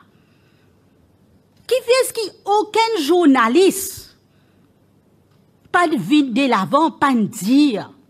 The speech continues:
parce qu'il me dit tout journal qui n'a. Moi, pas trouve un journaliste qui me dit qui tient une photo qui t'y attaché avec sa expression là. Et quand man dit moun, il commence en colère.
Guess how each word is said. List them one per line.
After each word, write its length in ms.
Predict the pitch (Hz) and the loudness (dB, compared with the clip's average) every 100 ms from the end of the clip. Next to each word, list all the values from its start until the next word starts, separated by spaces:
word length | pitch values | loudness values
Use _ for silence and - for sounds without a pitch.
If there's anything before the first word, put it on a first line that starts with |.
| _ - | _ -16
parce 140 | 226 | -8
qu'il 100 | 269 | -4
me 100 | 247 | -4
dit 140 | 233 | -4
tout 140 | 226 254 | -6 -8
journal 340 | 233 202 190 | -8 -8 -10
qui 140 | 190 160 | -14 -18
n'a. 120 | - - - - _ _ _ _ _ - | -20 -20 -20 -20 _ _ _ _ _ -6
Moi, 140 | 302 | -4
pas 180 | 349 339 | -2 -2
trouve 200 | 320 302 - | -4 -10 -8
un 200 | - 359 | -2 -2
journaliste 540 | 294 311 269 233 294 - | -2 -4 -4 -6 -8 -10
qui 140 | 247 | -8
me 80 | 214 | -6
dit 160 | 185 262 262 | -4 -4 -4
qui 380 | 254 302 370 - _ _ _ _ _ _ | -2 -2 -4 -10 _ _ _ _ _ _
tient 200 | - 311 | -2 0
une 160 | 277 277 | 0 -4
photo 720 | - - 277 247 254 262 285 _ | -8 -4 -4 -2 -2 -2 -6 _
qui 120 | - | -10
t'y 140 | - 240 | -8 -8
attaché 800 | 165 _ - - - 247 254 - - | -10 _ -6 -6 -6 -8 -8 -12 -12
avec 260 | 170 208 | -10 -10
sa 180 | - 220 - | -10 -12 -14
expression 480 | - - 196 185 | -16 -12 -10 -6
là. 160 | 175 254 - _ _ _ _ _ - | -6 -6 -10 _ _ _ _ _ -8
Et 140 | - 370 | -4 -2
quand 140 | 359 | 0
man 240 | 311 277 240 | 0 0 -2
dit 220 | - 294 | 2 2
moun, 180 | 311 277 | 2 0
il 160 | 247 | -4
commence 640 | - 254 240 196 160 - - | -4 -2 -4 -6 -10 -16 -10
en 120 | 190 | -8
colère. 840 | 190 - 339 285 262 202 131 123 | -8 -4 0 0 0 -4 -10 -18